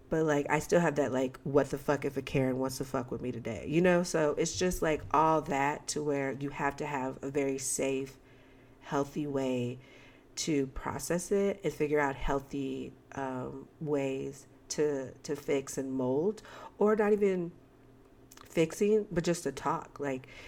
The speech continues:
you can may have not, like, I feel like everybody has anxiety and a slight depression, and maybe if it's not to such an extreme, but still just having an outlet,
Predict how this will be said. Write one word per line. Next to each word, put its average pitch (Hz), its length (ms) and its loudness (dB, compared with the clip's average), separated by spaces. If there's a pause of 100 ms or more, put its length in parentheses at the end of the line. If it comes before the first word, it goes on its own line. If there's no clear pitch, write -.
(120)
you 180 160 2
can 208 160 0
may 180 120 4
have 180 260 2
not, 131 280 -2 (280)
like, - 180 -2
I 175 80 2
feel 202 140 4
like 185 120 2
everybody 143 300 2
has 131 220 0
anxiety 131 800 -4 (300)
and 135 440 -2
a 143 100 -4
slight 135 300 -4
depression, 160 680 -2
and 151 240 2
maybe 170 300 2
if 165 120 2
it's 156 100 2
not 156 200 0
to 151 80 -2
such 147 280 -6
an 147 80 -6
extreme, 151 560 -4
but 165 100 -2
still 180 220 0
just 165 180 0
having 147 260 2
an 131 140 -2
outlet, 123 500 -2